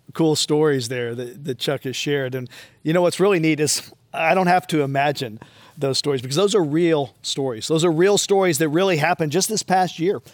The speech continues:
in twenty twenty. In the midst of everything that was going on, God was doing all that.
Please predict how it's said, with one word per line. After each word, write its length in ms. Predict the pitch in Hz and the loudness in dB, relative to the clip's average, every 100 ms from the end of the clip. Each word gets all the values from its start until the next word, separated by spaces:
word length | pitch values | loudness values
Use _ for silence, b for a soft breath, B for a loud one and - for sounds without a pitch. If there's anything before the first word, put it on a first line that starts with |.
| B B | B B
in 180 | 143 139 | -8 -4
twenty 280 | 165 160 | -4 -2
twenty. 300 | 143 165 165 | -2 -4 -4
In 80 | 127 | -4
the 60 | 135 | -2
midst 300 | 160 160 160 | -2 -2 -2
of 80 | 139 | -2
everything 400 | 156 185 175 175 | 0 0 0 -2
that 80 | 151 | -2
was 140 | 131 | -2
going 260 | 151 143 143 | -2 -2 0
on, 240 | 139 127 - B B | -2 -4 -10 B B
God 400 | 135 165 196 180 - | -6 -2 0 0 -2
was 200 | 151 139 120 | -6 -6 -6
doing 340 | 156 156 117 - b | -6 -6 -8 -16 b
all 200 | 131 107 | -10 -10
that. 240 | - - | -14 -20